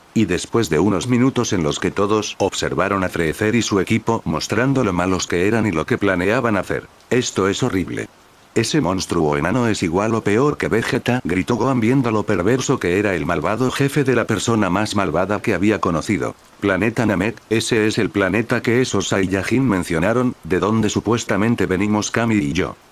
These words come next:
¿Tengo razón?", preguntó Piccolo, quien no pudo evitar pensar en sus propios orígenes, como si fuera un niño adoptado que tiene por primera vez noticias sobre la identidad de sus padres biológicos.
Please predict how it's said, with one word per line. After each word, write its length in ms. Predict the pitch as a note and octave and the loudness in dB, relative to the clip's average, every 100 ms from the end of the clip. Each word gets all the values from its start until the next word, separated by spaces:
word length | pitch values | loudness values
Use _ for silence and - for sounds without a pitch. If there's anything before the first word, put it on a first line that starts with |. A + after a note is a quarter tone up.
| - | -2
¿Tengo 300 | A2+ B2 A#2 | 0 2 2
razón?", 460 | G2 - G#2 G#2+ - - - - - | 0 0 0 0 -6 -20 -20 -20 -10
preguntó 480 | - F#2+ F#2 F2 C3 | -2 0 2 2 -2
Piccolo, 460 | - - G#2 A2 - - | -2 -2 0 0 -2 -2
quien 240 | G2+ G2 | 0 2
no 100 | G2+ | 0
pudo 260 | - A2+ F#2 | 0 0 2
evitar 400 | D#2+ D2 G2+ G2+ | 0 0 -2 0
pensar 400 | E2 D2 G#2 G2+ | -2 0 0 0
en 100 | F#2+ | 0
sus 240 | - F2 | -2 -2
propios 400 | - B2 C3 A2+ | 0 2 2 2
orígenes, 640 | G2+ A2 - C3 C3+ - - - | 0 -2 0 2 0 -2 -10 -4
como 240 | G#2 G2 | 0 0
si 140 | - | -2
fuera 320 | D#2 F#2 A#2 A#2 | -2 0 2 0
un 120 | F2+ | 0
niño 300 | G2+ G#2+ G2 | 2 2 0
adoptado 560 | D#2+ D2 - G#2+ B2+ A#2+ | 0 -2 0 0 0 -4
que 140 | A#2 | -4
tiene 320 | - A#2 A#2 | 0 2 2
por 180 | G#2 G#2 | 0 -2
primera 320 | - E2+ G2 | 0 0 2
vez 220 | F#2 G2 | 2 0
noticias 480 | F#2+ D#2 G#2 G2 F#2 | 0 0 -2 0 0
sobre 260 | - A2 F#2 | 0 0 0
la 140 | E2+ | 0
identidad 540 | E2+ E2 D#2+ G#2 G2+ C3 | 0 0 0 0 0 0
de 80 | |
sus 200 | B2 F2 | 0 -2
padres 400 | - G#2 A2 G#2+ | -2 -2 -2 -2
biológicos. 800 | G2+ F#2 F2 E2 E2 - - - | 0 0 0 -2 -6 -6 -6 -8